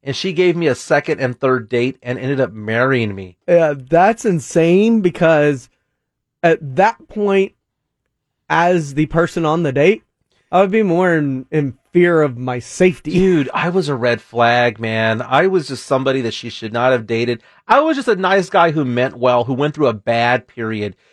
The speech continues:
Speaker 1: Because if you've ever gone through a divorce, if you've ever gone through a custody battle, it is brutal and it is expensive. But man, welcome back to the show. I'm in a good place, though, man. I'm in a good place. Jonathan C wants to know, how do you not listen to,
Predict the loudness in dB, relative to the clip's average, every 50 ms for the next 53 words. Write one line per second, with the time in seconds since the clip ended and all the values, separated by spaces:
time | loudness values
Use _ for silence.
0 | _ _ _ -6 -4 -2 0 0 -2 -2 -4 -2 0 0 0 0 0 0 2 2
1 | 2 0 0 -2 -2 0 0 0 -2 -2 0 0 0 0 0 -2 -6 -8 -6 -6
2 | -4 -2 -4 -2 0 0 -2 0 0 -2 -4 -2 0 0 0 0 -2 -4 -2 0
3 | 2 2 2 2 0 -2 -4 -6 _ _ _ _ _ _ _ _ _ -2 0 2
4 | 2 2 0 -2 -6 -6 -2 -2 0 0 0 0 -2 -2 -4 -8 -8 -6 -6 -4
5 | -4 -4 -4 -4 -6 -8 -14 -16 -16 -16 -16 -14 -14 -14 -16 -10 _ -2 0 0
6 | 0 -2 -6 -6 -6 -6 -8 -8 _ -10 -10 -8 -6 -4 -2 0 0 -2 -2 -4
7 | -6 -12 _ _ _ _ _ _ _ _ _ _ _ _ _ _ 0 0 2 2
8 | 0 -2 -2 0 0 0 0 -2 -6 -8 -8 -4 -2 0 0 0 2 2 2 2
9 | 2 0 -2 -2 -2 -4 -4 -2 -4 -4 -4 -4 -4 -8 -10 -12 -10 -10 -10 -10
10 | -8 -10 -10 -14 _ _ -2 -2 -2 -2 -2 -4 -4 -4 -4 -4 -2 -4 -4 -4
11 | -4 -4 -2 -2 -2 -4 -6 -10 -16 -20 _ _ _ _ _ _ _ _ 0 0
12 | 0 0 -2 -4 -6 -4 -4 -4 -4 -2 0 0 -2 -2 -4 -6 -4 -2 0 0
13 | 2 2 2 0 0 0 -2 -2 -2 -2 -2 -2 -4 -4 -2 -4 -6 -4 -2 -4
14 | -4